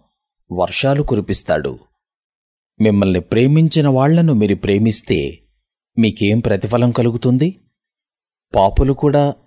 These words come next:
అలా చేయటం లేదా? మీ సోదరులకు మాత్రమే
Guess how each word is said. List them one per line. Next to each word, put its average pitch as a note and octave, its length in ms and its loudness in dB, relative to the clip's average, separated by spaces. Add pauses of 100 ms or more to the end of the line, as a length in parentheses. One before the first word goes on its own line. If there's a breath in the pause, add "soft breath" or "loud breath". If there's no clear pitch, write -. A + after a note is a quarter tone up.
(120)
అలా F#2+ 200 0 (100)
చేయటం F2+ 280 0
లేదా? D#2+ 440 -2 (1000)
మీ G2+ 200 2
సోదరులకు B2+ 680 0
మాత్రమే C#3 720 0